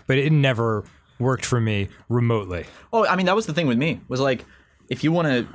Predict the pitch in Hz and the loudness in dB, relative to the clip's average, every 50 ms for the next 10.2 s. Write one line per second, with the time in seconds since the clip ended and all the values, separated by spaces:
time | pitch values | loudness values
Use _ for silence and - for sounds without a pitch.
0 | - - - - - - - - - - _ - 143 139 131 120 113 110 104 139 | -20 -20 -20 -20 -20 -20 -20 -20 -20 -20 _ -6 -2 0 0 2 0 0 0 0
1 | - - 127 135 - 139 147 151 165 143 104 104 - - - 131 123 120 117 - | 0 2 2 2 2 0 0 0 0 -2 -2 -4 -6 -4 -2 -2 -2 -2 -2 -2
2 | - 151 156 - 123 117 113 123 123 - - - 120 123 123 127 123 120 120 117 | -2 -2 -2 -2 -2 -2 -2 -4 -6 -10 -8 -4 -2 -2 0 0 0 0 -2 -2
3 | - 127 131 131 127 117 - 117 104 120 131 139 - 147 143 131 120 110 - - | -2 -2 0 0 0 0 0 -2 -2 -2 -2 -2 -2 -2 0 0 -2 -2 -2 -2
4 | 120 117 113 104 - 123 117 113 110 117 135 156 156 123 123 123 - - 135 151 | -2 0 -2 -2 -2 -2 -2 0 0 0 0 -2 -2 -2 -4 -4 -4 -2 -2 0
5 | 160 160 160 143 - - - 180 190 202 247 214 185 151 - - 139 131 131 117 | 0 0 0 0 0 -2 -2 0 0 0 0 0 -2 -2 -2 -2 0 0 0 0
6 | 110 - - _ _ _ _ _ _ - - - 147 147 135 135 135 131 131 - | -2 -4 -10 _ _ _ _ _ _ -12 -6 -2 0 0 2 2 0 0 0 -2
7 | 131 131 127 - 123 113 110 104 101 101 110 101 - 113 110 107 104 104 104 104 | -2 -2 -2 -2 -2 -2 -2 -2 -2 -4 -6 -6 -4 -4 -2 -2 -2 -2 -2 -2
8 | 104 101 101 95 - - - - - - - - - - - - 123 113 107 101 | -2 -4 -4 -6 -8 -14 -20 -20 -20 -20 -20 -20 -20 -12 -6 -4 -2 -2 0 0
9 | 101 101 110 131 147 - - _ - 127 139 151 139 120 - - 110 110 107 - | -2 -2 -2 -4 -6 -8 -12 _ -2 0 2 2 2 0 -2 -4 -4 -4 -4 -4
10 | - 110 107 101 | -4 -4 -4 -4